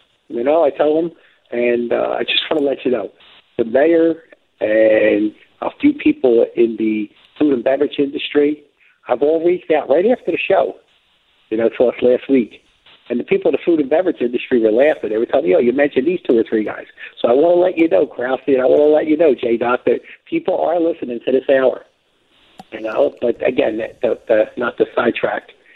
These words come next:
Yeah, I think that it's a difficult situation. I think there's a compromise. There's schools that you could start putting kids in, you know, that, you know, will pass the testing. I know the people who are testing them. They're serious people. I know Gary Messina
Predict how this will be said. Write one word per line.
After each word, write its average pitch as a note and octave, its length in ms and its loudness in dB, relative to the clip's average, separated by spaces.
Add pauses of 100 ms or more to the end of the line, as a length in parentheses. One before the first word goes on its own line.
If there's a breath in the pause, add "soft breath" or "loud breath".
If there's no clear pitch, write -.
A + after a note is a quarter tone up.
(280 soft breath)
Yeah, F#3+ 140 0
I D#3 120 0
think D#3+ 220 -2
that C3+ 120 2
it's B2+ 120 -8
a E3 40 -8
difficult D3+ 360 -2
situation. - 540 -2
I - 40 -4
think C3 200 -2
there's C#3 180 -2
a A#2 40 -6
compromise. A2+ 640 -6 (440 loud breath)
There's B2+ 180 0
schools B2+ 440 -2
that B2 260 -2 (180)
you B2 120 -6
could B2 120 -6
start - 260 -2
putting A#2 240 -2
kids A2 260 -4
in, A#2 240 0 (400 soft breath)
you A#2 80 -4
know, B2+ 180 -2
that, A2+ 300 -2
you - 160 -2
know, A2+ 160 0 (140)
will A#2+ 120 -2
pass A#2 380 -4
the A2+ 60 -4
testing. D3 520 -2
I - 120 -2
know B2+ 180 2
the C3 60 0
people C3+ 340 -2
who A#2+ 60 4
are A#2 40 -2
testing - 420 -10
them. D#3 160 0 (440 soft breath)
They're - 100 -2 (120)
serious A#2 400 2
people. - 340 -4 (680)
I A#2 100 0
know A#2+ 160 2
Gary A#2+ 340 0
Messina A#2+ 480 -2